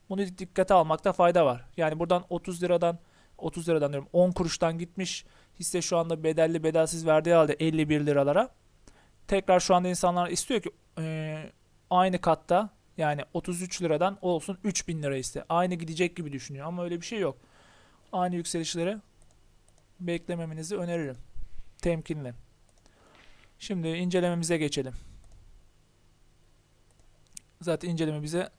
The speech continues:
gösterecek neyin ne olduğunu. Şuradan şöyle bir trend çizdiğimizde zaten trend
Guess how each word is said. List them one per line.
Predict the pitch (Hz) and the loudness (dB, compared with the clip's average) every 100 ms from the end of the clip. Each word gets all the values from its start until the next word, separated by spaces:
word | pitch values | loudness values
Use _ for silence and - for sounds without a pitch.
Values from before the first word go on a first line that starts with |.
| _ _ 175 | _ _ -6
gösterecek | 160 147 156 139 139 - - - - _ 165 | -4 -2 -4 -4 -6 -10 -18 -20 -20 _ -10
neyin | 151 147 147 | -8 -6 -6
ne | |
olduğunu. | 139 131 127 123 - _ _ _ _ _ _ _ _ _ _ _ _ _ _ _ _ _ _ _ | -6 -8 -10 -16 -20 _ _ _ _ _ _ _ _ _ _ _ _ _ _ _ _ _ _ _
Şuradan | - - 180 151 165 160 - - - _ _ _ _ _ _ _ _ _ _ _ | -20 -10 -6 -4 -6 -8 -16 -20 -20 _ _ _ _ _ _ _ _ _ _ _
şöyle | - 165 160 | -8 -4 -4
bir | 156 | -4
trend | 165 165 | -4 -4
çizdiğimizde | - 160 156 156 151 156 - 151 170 - - - _ _ _ _ _ _ _ _ _ _ _ _ _ _ _ _ _ _ _ _ _ _ _ _ _ _ _ _ _ _ _ | -6 -8 -6 -6 -8 -12 -8 -6 -6 -10 -20 -20 _ _ _ _ _ _ _ _ _ _ _ _ _ _ _ _ _ _ _ _ _ _ _ _ _ _ _ _ _ _ _
zaten | - 160 143 143 | -6 -4 -4 -8
trend | - 165 160 | -4 -4 -4